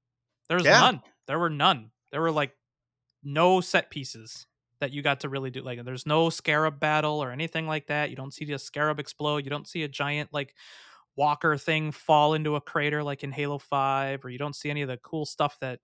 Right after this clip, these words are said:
Speaker 1: yeah, you don't, you don't see any of that stuff. Man, I
Speaker 2: Mm-hmm.
Speaker 1: think a lot of that was because of the open world.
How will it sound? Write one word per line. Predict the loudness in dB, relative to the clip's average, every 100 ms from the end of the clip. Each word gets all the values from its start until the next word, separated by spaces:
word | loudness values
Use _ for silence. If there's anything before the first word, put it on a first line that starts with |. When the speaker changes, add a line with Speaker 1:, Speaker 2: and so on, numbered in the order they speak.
| -4
Speaker 1:
yeah, | -2 -4 -6
you |
don't, | -6 -8 _ _
you | -6
don't | -6
see | -2 -2
any | -2
of |
that | -4 -12
stuff. | -14 -16 -18 _ _ _ _ _ _ -8
Man, | 0
I | 2 4
Speaker 2:
Mm-hmm. |
Speaker 1:
think | 2
a | 2
lot | 4 4
of | 2
that | -4
was | -6
because | -12 -12 -12
of | -14
the | -16 -20 _
open | -12 -12 -14
world. | -14 -18